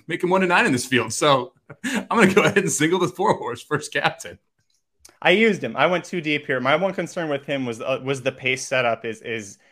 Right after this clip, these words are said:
Speaker 2: is somebody gonna scoot away? And with that in mind, I thought maybe the one West Willpower to do it. So I went one four here in this spot. Um, you know, the, the race last time out, going a mile and eighth at Churchill,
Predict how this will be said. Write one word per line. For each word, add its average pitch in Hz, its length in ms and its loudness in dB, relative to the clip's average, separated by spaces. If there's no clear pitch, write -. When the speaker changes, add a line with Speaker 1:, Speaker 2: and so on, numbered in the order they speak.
Speaker 2:
is 151 180 2
somebody 170 300 2
gonna 147 160 -4
scoot 156 320 -6
away? 147 320 4
And 143 480 -6
with 147 160 -2
that 156 180 2
in 147 100 -4
mind, 147 280 -2
I 143 80 2
thought 139 260 0
maybe 147 240 -4
the 143 100 -2
one 139 280 -2
West 131 260 -6
Willpower 117 420 -4
to 104 100 -12
do 107 40 -10
it. - 120 -16
So 127 120 -4
I 147 100 4
went 180 220 0
one 131 480 -2
four 120 320 -6
here 113 220 -4
in 110 100 -4
this 110 160 -8
spot. 110 360 -2
Um, 110 460 2
you 160 80 -4
know, 139 80 0
the, 139 100 0
the 143 160 -2
race 143 300 -2
last 143 180 0
time 139 140 -6
out, 127 200 0
going 135 220 0
a 135 60 -2
mile 127 200 -4
and 127 120 -6
eighth 127 200 -6
at 107 100 -12
Churchill, 127 600 -4